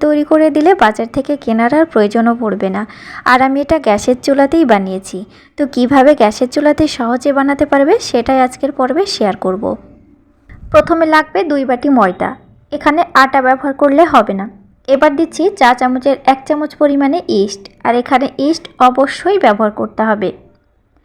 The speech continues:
এবার নিচ্ছি চা চামচের এক চা চামচ পরিমাণে চিনি। পাউডার চিনিটাও এখানে ব্যবহার করা যাবে, তবে খুব বেশি মিষ্টি দিলে ভালো লাগবে না খেতে, এক চামচই যথেষ্ট।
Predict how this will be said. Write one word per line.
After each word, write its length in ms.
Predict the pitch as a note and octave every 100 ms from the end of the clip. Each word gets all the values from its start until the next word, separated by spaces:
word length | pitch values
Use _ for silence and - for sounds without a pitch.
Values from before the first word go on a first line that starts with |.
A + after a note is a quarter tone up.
| _ _ _ _
এবার 200 | A#3+ D4+ D#4+
নিচ্ছি 220 | E4 F4 A#4
চা 100 | C#4 C4
চামচের 380 | C4 C4 C4 C#4 C#4+ C4+
এক 60 | C4
চা 100 | D#4 D4+
চামচ 260 | D4+ D#4 D4+ D#4
পরিমাণে 380 | D4+ D4 C#4+ G4 G#4
চিনি। 280 | - A#3 G3 G#3+ - _ _ _ _ _ _ _ _ _ -
পাউডার 320 | C4 B3+ D4 -
চিনিটাও 320 | D#4+ D#4+ D#4+
এখানে 220 | D#4 E4 F#4 B3+
ব্যবহার 260 | A3 A3 A3
করা 160 | G3+ G3 G3
যাবে, 220 | F#3+ G3 - -
তবে 160 | C4+ D4 -
খুব 120 | D4+ C4
বেশি 200 | C#4+ D#4+ D4+
মিষ্টি 260 | C4+ - C4
দিলে 160 | C4+ D#4 C#5+ - _ A#3
ভালো 200 | A#3+ A#3 A#3+
লাগবে 240 | A#3+ B3 B3
না 60 | B3
খেতে, 240 | - B3 F4+ - B3
এক 80 | B3+ -
চামচই 360 | C#4 C#4+ C#4 D#4+
যথেষ্ট। 400 | G#3 G3+ G#3 -